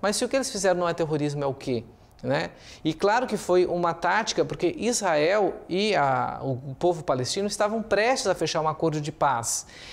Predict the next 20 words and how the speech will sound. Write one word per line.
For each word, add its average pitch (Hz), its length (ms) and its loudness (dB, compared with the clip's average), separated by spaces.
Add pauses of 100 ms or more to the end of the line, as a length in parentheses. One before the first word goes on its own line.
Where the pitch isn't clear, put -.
Então 185 220 2
soa 214 240 2
muito 240 340 2
estranho 196 520 0
o 175 120 0
Hamas, 165 500 0
que 185 120 -4
tem, 208 380 0 (120)
que 175 140 -4
quer 254 380 2
ter 202 80 4
esse 180 200 2
domínio 160 440 2
de 147 120 -2
interesse 151 600 2 (320)
numa 165 220 2
região 165 420 2
de 160 60 -2
ser 160 220 2
uma, 143 340 0